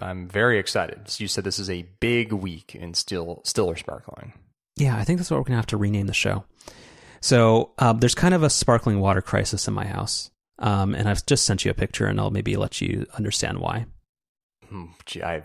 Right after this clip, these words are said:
Speaker 1: there's, just, there's a lot of questions here.
Speaker 2: Wait, wha-, other than the obvious, <laughs> what else is there?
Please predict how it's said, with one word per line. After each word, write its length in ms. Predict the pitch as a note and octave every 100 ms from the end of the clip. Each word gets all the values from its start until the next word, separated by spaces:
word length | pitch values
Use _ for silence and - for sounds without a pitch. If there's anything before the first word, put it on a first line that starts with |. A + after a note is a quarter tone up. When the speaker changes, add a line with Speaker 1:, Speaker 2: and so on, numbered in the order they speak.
| -
Speaker 1:
there's, 440 | F2+ E2+ E2+ - -
just, 300 | - F#2+ -
there's 180 | F#2 F#2
a 60 | F2
lot 220 | F2+ D#2+
of 80 | -
questions 460 | - - - -
here. 320 | - G2 G2 - - - -
Speaker 2:
Wait, 180 | F#3+ D3+
wha-, 180 | G#2+ C3+ - D3
other 200 | D3 D3+
than 220 | D3+ D3+ B2+
the 80 | A#2+
obvious, 360 | C3 A#2+ -
<laughs> 460 | - - - - -
what 160 | G3+ G#3+
else 160 | G#3+
is 180 | A#3 C#3+
there? 340 | G#2+ G2+ -